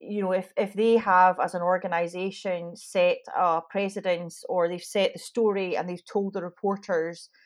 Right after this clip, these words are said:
that's what they're doing, the reporters should, A, have their own ethical standards.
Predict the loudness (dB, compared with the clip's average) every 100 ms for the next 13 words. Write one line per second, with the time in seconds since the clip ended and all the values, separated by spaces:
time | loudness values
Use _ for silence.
0 | _ _ 4 4 4 -4 -4 -2 -4 -4
1 | 0 2 2 -2 -6 -12 _ _ _ _
2 | -2 -2 0 0 0 0 -2 0 -6 -10
3 | -18 _ -8 -4 -2 2 4 2 -4 0
4 | 2 2 0 2 4 4 2 -4 _ 0
5 | 2 0 -2 0 2 2 0 -8 -12 -20